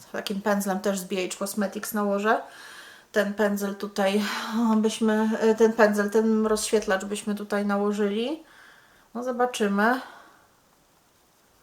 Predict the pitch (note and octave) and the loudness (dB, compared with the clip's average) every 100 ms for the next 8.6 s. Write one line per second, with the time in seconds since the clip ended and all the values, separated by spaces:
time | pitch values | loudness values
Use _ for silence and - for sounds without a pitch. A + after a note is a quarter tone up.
0 | _ _ _ _ _ _ _ _ _ _ | _ _ _ _ _ _ _ _ _ _
1 | _ _ _ - - - - A3+ A#3 A#3 | _ _ _ -20 -20 -16 -6 -4 -2 -4
2 | A#3 G#3+ A#3 C4 C4+ B3 C4 A3 G3+ F#3 | -2 2 4 4 2 0 2 0 0 -2
3 | - G3 F#3+ - F#3 - A3 A#3 G#3 A#3 | -2 -4 -4 -2 -2 2 2 2 4 6
4 | D#4+ F4 D#4 C4 A#3+ C#4 A3 C4 C#4 C4+ | 8 6 2 4 2 4 4 4 4 -2
5 | C4 B3 - - A#3+ G3 F3+ F#3 F#3 F#3 | 0 -2 -2 2 4 2 4 2 2 -4
6 | - - A3 A#3 A#3+ B3 A#3 A#3 A3+ A3 | 0 2 4 2 2 0 2 2 0 -2
7 | - G#3+ G#3 A3 A3 _ _ _ - - | -2 0 0 0 -4 _ _ _ -14 -6
8 | A#3+ A#3 G3 F3+ F3 G3 | -4 2 2 2 0 -2